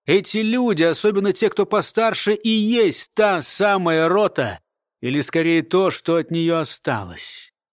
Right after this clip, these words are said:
Он больше не сомневался. Его сны правдивы, и зовут его вовсе не Иваном, он Дэйв.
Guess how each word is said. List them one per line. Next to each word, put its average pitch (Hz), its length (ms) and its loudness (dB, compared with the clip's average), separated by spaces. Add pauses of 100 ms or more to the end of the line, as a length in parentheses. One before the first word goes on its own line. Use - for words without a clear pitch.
(280)
Он 135 220 -2
больше 143 300 -2
не 139 100 -4
сомневался. 131 680 -6 (580)
Его 170 320 2
сны 185 340 -2
правдивы, 151 800 -4 (260)
и 165 140 0
зовут 202 420 0
его 202 220 4
вовсе 226 540 0
не 220 260 0
Иваном, 180 580 0
он 214 380 0
Дэйв. 254 760 0